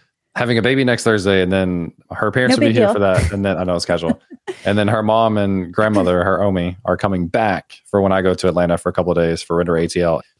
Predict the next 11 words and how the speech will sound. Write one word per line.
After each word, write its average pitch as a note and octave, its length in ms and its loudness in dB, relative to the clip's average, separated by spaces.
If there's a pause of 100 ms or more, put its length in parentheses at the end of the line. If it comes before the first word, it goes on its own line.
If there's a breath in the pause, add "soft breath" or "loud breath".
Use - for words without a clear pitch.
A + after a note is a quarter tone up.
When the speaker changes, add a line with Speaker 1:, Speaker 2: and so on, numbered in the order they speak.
(120)
Speaker 1:
I A2+ 100 0
mentioned C3+ 280 0
this C3 120 0
in A2 100 0
Discord C#3+ 360 0
earlier. D3 340 2
Like, A2+ 200 -2
I A#2+ 220 0
feel B2+ 300 0
like D#3 340 0
mentally, D3+ 800 -2